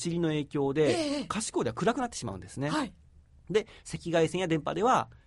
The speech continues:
Speaker 1: あの、塵の影響を受けにくいので明るくなる。
Speaker 2: うん。
Speaker 1: なので、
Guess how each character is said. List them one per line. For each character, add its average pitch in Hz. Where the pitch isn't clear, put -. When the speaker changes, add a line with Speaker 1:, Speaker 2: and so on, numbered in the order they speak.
Speaker 1:
あ 123
の、 110
塵 143
の 127
影 117
響 117
を -
受 110
け 117
に 113
く 113
い -
の 107
で 151
明 131
る 113
く 107
な 92
る。 -
Speaker 2:
う -
ん。 208
Speaker 1:
な 185
の 139
で、 131